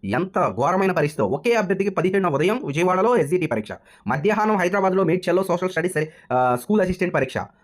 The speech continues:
ఆరు ఎనిమిదిన వైజాగ్లో మ్యాథ్స్, పన్నెండున హైదరాబాద్లో లెక్కల పరీక్ష. ఈ కూటమి ప్రభుత్వం ఎందుకు ఇంత, ఇంత, ఇంత, ఇంత తొందరపాటుతో, ఇంత ఆతురతతో, ఇంత ఎంతమంది మొరపెట్టుకుంటున్నా, "బాబో వద్దు, ఇప్పుడు వద్దు, టైమ్ ఇవ్వండి,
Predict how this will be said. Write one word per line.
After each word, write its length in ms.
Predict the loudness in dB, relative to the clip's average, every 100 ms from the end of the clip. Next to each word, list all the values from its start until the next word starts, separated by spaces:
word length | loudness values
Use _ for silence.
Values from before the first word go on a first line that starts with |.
| _ -4
ఆరు 240 | 0 2 2
ఎనిమిదిన 300 | 4 4 2
వైజాగ్లో 420 | 2 2 2 2
మ్యాథ్స్, 340 | 2 -2 -2
పన్నెండున 260 | 0 0 0
హైదరాబాద్లో 580 | 0 0 2 2 0 -2 _ _ _
లెక్కల 280 | -4 -2 -2
పరీక్ష. 240 | -2 -2 -2 -4 -6 _ _ _ _ -8
ఈ 160 | -8 -4
కూటమి 320 | -2 0 0
ప్రభుత్వం 600 | 2 0 2 2 2 -2 -8 _ _
ఎందుకు 360 | 0 0 0 2
ఇంత, 480 | 2 2 0 -2 -2 -2
ఇంత, 260 | -4 -2
ఇంత, 340 | -2 0 -2 0
ఇంత 600 | 0 0 0 2 0 -4 _ _ -4
తొందరపాటుతో, 760 | 0 0 0 -2 0 0 0 -4
ఇంత 160 | -4 0
ఆతురతతో, 760 | 0 2 0 2 2 0 0 -4 _
ఇంత 220 | -4 -2 0
ఎంతమంది 540 | 2 0 0 2 2
మొరపెట్టుకుంటున్నా, 640 | 2 0 0 0 0 0
"బాబో 500 | 0 2 2 2 2
వద్దు, 280 | 0 0 0
ఇప్పుడు 200 | 2 0
వద్దు, 140 | 0
టైమ్ 240 | 0 0 0
ఇవ్వండి, 460 | 0 2 2 0